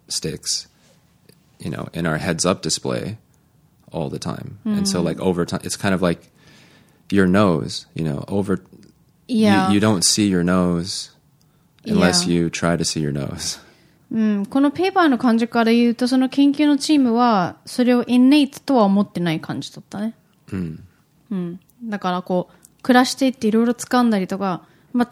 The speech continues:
Speaker 2: 常に練習しているわけじゃん。その中で、
Speaker 1: うん。
Speaker 2: 多分ベストな結果を得るためには、なぜか手の甲が実際よりちょっと長いと見積もってる方が失敗が少ないみたいな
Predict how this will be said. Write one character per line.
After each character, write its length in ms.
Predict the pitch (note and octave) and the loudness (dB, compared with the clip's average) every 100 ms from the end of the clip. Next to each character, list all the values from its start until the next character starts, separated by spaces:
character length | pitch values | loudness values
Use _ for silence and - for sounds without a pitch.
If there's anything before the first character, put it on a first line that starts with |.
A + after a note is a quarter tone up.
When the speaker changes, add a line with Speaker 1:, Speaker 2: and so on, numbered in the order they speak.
| - | 2
Speaker 2:
常 220 | F4 E4 | 4 6
に 240 | A3 F3+ - | 4 -2 -2
練 240 | G3+ A3 G#3 | 4 4 4
習 160 | G#3+ | 0
し 80 | G3 | -2
て 140 | - G3 | -4 -4
い 40 | |
る 100 | F3+ | -2
わ 120 | E3+ | -6
け 100 | F#3+ | -8
じ 80 | F#3+ | -6
ゃ 60 | G#3+ | -6
ん。 140 | B3 | -6
そ 120 | - | -2
の 120 | B3+ | 0
中 320 | C4 C#4 C#4 A#3+ | 2 0 0 0
で、 380 | C#4 C4+ G3 - _ _ - | 2 2 -2 -6 _ _ -18
Speaker 1:
う 40 | - | -4
ん。 20 | |
Speaker 2:
多 100 | F3+ | 2
分 240 | A#3 G3+ F3+ | 2 2 4
ベ 140 | B3+ | 2
ス 100 | C4 | 2
ト 160 | - A3 | -2 -2
な 380 | F#3+ G3+ F3+ - _ _ _ _ _ _ _ _ | 0 -2 -4 -10 _ _ _ _ _ _ _ _
結 200 | - - | -12 -10
果 180 | - A3+ | -2 0
を 40 | |
得 100 | A3 | 2
る 80 | A3+ | 2
た 120 | G#3+ A3 | 2 0
め 100 | A3 | 2
に 160 | G#3+ | 2
は、 360 | G#3+ D4+ A#3 G3+ | 2 2 2 2
な 160 | G#3+ C4 | 2 2
ぜ 120 | A#3+ | 0
か 440 | A#3 C#4 A#3+ F#3 - _ _ _ _ - - | -2 0 0 -2 -8 _ _ _ _ -20 -2
手 140 | C#4+ | 2
の 200 | B3 G#3+ - _ _ - | 2 0 -6 _ _ -6
甲 280 | B3 A3 | 0 0
が 240 | G3+ G#3+ G3 - _ _ | 2 0 0 -8 _ _
実 240 | A3 A3 | -2 0
際 100 | C4 | 2
よ 80 | B3+ | 4
り 80 | G#3 | 2
ち 80 | C4+ | -2
ょ 40 | |
っ 20 | |
と 140 | B3+ G3+ | -2 -2
長 440 | G3 G3 A3 G#3+ - _ _ - | 0 2 0 0 -10 _ _ -12
い 120 | - | -10
と 140 | F#3+ F#3 | -4 -2
見 120 | G3 | -2
積 140 | - | 0
も 100 | A3 G#3+ | 0 0
っ 40 | |
て 160 | - F#3+ | -2 -4
る 80 | |
方 200 | G3 G3+ G3 | 0 -2 0
が 120 | B3+ | -2
失 180 | - - | -2 0
敗 160 | A#3 D4 | 2 4
が 160 | B3+ | 4
少 140 | A#3 - A3+ | 2 0 4
な 140 | A#3+ A3+ | 4 6
い 80 | A3+ | 4
み 140 | G#3 | 2
た 100 | G3 | -2
い 60 | F3+ | -4
な 140 | F3 | -6